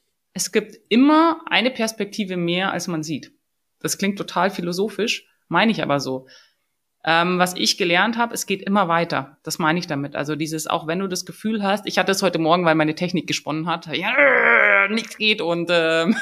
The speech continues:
<laughs> dieser Computer. <laughs> Aber es gibt immer eine Perspektive mehr oder heute, wo ich festgestellt habe,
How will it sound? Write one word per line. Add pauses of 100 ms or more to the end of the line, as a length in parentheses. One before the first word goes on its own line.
<laughs>
dieser
Computer. (140)
<laughs>
Aber (180)
es
gibt
immer
eine
Perspektive
mehr
oder
heute,
wo
ich
festgestellt
habe,